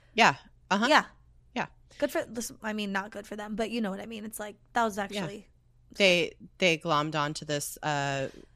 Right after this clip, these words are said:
Speaker 1: this very intense movement, and they, I mean, and I think they probably, like, uh, she probably believed a lot of this shit
Speaker 2: Yeah, yeah. Yeah,
Speaker 1: in and
Speaker 2: you're
Speaker 1: of
Speaker 2: also
Speaker 1: itself,
Speaker 2: finding
Speaker 1: so.
Speaker 2: people that are, like,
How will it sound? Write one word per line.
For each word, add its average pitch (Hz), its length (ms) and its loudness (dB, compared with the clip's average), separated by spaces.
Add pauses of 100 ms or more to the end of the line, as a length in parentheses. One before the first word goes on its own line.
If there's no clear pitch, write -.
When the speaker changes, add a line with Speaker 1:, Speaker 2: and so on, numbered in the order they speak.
(640)
Speaker 1:
this 156 220 -4
very 135 400 2
intense 143 480 -6
movement, 139 500 -4
and 143 420 -6 (280)
they, 143 260 0
I 220 100 2
mean, 226 220 -2
and 165 160 2
I 170 80 2
think 170 220 -4
they 160 120 -2
probably, 143 460 -6
like, 120 300 -4 (1160)
uh, 151 220 2
she - 280 -4
probably 139 800 -6
believed 123 320 -6
a 113 80 -6
lot 110 160 -6
of 120 80 -10
this 117 140 -6
shit 117 420 -6
Speaker 2:
Yeah, 247 180 2
yeah. 190 240 -2 (800)
Yeah, 277 180 6
Speaker 1:
in 214 60 4
and 160 80 0
Speaker 2:
you're 339 100 4
Speaker 1:
of 285 80 6
Speaker 2:
also 359 240 4
Speaker 1:
itself, 370 100 2
Speaker 2:
finding 294 300 2
Speaker 1:
so. 262 100 -2
Speaker 2:
people 247 340 0
that 220 120 0
are, 214 140 2
like, 196 220 -2